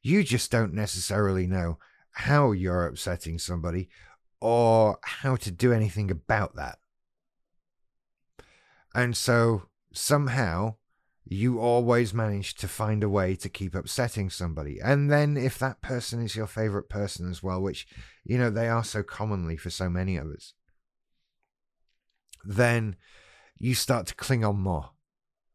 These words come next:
You start to panic. You start to do all the things you do when you fear you might lose your favorite person, when you might lose that, that treasured, essential relationship.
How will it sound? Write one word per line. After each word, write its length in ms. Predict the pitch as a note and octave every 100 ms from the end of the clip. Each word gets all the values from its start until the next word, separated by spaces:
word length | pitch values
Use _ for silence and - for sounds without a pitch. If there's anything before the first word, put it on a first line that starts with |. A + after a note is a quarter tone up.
| _ _
You 160 | F2+ G#2
start 340 | - C3 A2
to 80 | -
panic. 600 | - - G2 E2+ - -
You 60 | E2+
start 460 | - - G#2 - -
to 100 | E2
do 240 | G#2+ G2
all 260 | A2 G#2+ F#2+
the 100 | F2+
things 460 | - G2 G2 D2+
you 80 | E2+
do 260 | G#2+ G#2 F#2
when 160 | F2
you 100 | E2+
fear 340 | - - F#2+ F2
you 200 | D2+ E2
might 300 | E2+ E2 A#1
lose 420 | F2 E2+ D#2+ E2
your 140 | F2
favorite 400 | - E2 D2+ D2+
person, 460 | - E2 D#2 C#2 C#2 _ _ _ - - _
when 180 | F#2 F2+
you 100 | F2+
might 260 | F#2 E2
lose 360 | E2+ F2+ F2 D#2
that, 260 | E2+ D#2+ - _
that 160 | F#2 - _ _ _ _
treasured, 580 | - - F#2 F#2 E2+ D2 - _ _ _ _ _ _ - - _
essential 760 | B2 - - A#2 A#2+ - G2 - _ -
relationship. 840 | G2+ G2 F#2+ - F2 - -